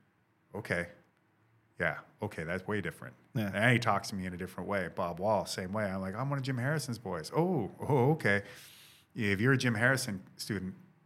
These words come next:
Speaker 1: that means something a little different. And then you would see, you would hear, like, these different stories about crazy shit. You're like, "Man, that sounds a little bit too wild to be true." But then you're at, "I'm at a celebration of life, and here are these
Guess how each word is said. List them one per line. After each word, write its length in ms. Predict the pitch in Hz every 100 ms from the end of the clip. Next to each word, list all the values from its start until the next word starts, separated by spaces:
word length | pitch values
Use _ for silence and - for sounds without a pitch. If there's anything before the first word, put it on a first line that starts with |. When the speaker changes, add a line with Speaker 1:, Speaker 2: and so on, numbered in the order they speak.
| _ _ -
Speaker 1:
that 340 | 113 117 -
means 280 | 120 104 95
something 280 | 113 95 98
a 20 |
little 160 | 98 90
different. 360 | 107 - 87 -
And 160 | 127 110
then 220 | 110 104
you 240 | 110 131
would 180 | 127 117
see, 440 | 120 139 117 110 - - - _ _ _ _ _ _
you 80 | 117
would 100 | 113
hear, 300 | 95 131 117
like, 180 | 107 95
these 140 | 120
different 260 | 104 110 95
stories 420 | - 104 107 98
about 260 | 92 87 85 - _
crazy 340 | 110 98 90
shit. 280 | 82 107 -
You're 120 | -
like, 180 | 80 78 - - - - - _ _ _ -
"Man, 100 | 131
that 120 | 127
sounds 220 | 123 104
a 20 |
little 120 | 104 98
bit 80 |
too 100 | - 113
wild 220 | 95 95
to 60 |
be 80 | 90
true." 320 | 85 - 92 80
But 140 | 87
then 260 | 104 98 95
you're 180 | 95 101
at, 100 | - -
"I'm 140 | 92 95
at 100 | 95
a 80 | 92
celebration 540 | - 101 95 95 92
of 80 | 82
life, 360 | 90 104 92 - -
and 220 | 90 85
here 240 | - 110 98
are 240 | 95 95
these 480 | 92 90 87 78 -